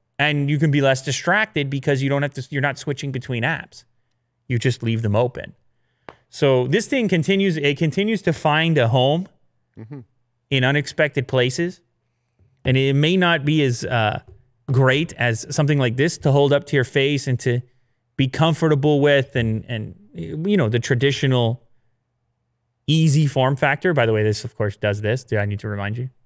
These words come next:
Speaker 1: It also does that.
Speaker 2: Hmm.
Speaker 1: However, in certain circumstances,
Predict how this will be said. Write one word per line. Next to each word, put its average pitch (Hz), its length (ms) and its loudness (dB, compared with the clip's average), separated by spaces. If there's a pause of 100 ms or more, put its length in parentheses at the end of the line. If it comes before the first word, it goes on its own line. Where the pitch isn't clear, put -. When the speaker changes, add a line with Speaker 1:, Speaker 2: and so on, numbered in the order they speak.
(160)
Speaker 1:
It 87 60 -14
also 71 140 -12
does - 200 -18
that. - 120 -20 (520)
Speaker 2:
Hmm. 73 60 -20 (1160)
Speaker 1:
However, 185 720 0
in 180 160 2
certain 247 340 0
circumstances, 156 920 0